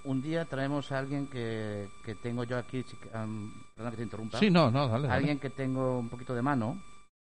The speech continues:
Speaker 1: que nos
Speaker 2: Ah.
Speaker 1: puede hablar mucho sobre todo lo que se puede hacer con la publicidad de Facebook.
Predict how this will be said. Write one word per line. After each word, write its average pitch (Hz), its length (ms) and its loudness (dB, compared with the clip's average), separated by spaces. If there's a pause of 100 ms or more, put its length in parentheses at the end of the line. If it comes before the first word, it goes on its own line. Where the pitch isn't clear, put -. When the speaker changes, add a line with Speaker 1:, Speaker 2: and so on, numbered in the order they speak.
(360)
Speaker 1:
que 131 100 -4
nos 123 120 2
Speaker 2:
Ah. 92 40 -2
Speaker 1:
puede 143 140 2
hablar 151 220 4
mucho 156 480 0
sobre 127 520 -2 (540)
todo 202 320 4
lo 160 120 2
que 113 100 -6
se 120 140 -2
puede 139 160 -2
hacer 127 180 -4
con 120 120 -2
la 117 80 0
publicidad 104 420 -6
de 92 80 -6
Facebook. 87 340 -10